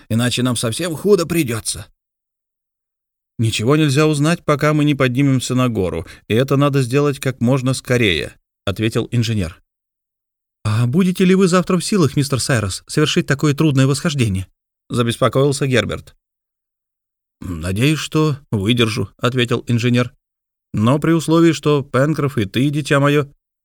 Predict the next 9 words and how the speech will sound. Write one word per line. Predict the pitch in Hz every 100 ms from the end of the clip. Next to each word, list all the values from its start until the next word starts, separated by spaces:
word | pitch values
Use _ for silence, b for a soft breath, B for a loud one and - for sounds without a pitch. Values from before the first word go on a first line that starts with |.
| -
окажетесь | 110 - 110 131 135 139 135
умелыми | 117 113 135 131 131
и | - 117
ловкими | 98 104 - 135 147
охотниками. | 143 117 113 117 123 - _ _ _ _ _ _ _ _ _ _ _ -
"Мистер | - 104 120 - 107
Сайрус", — | - 82 80 82 - - _ _
взмолился | 127 120 117 113 107 117
моряк, | 113 107 101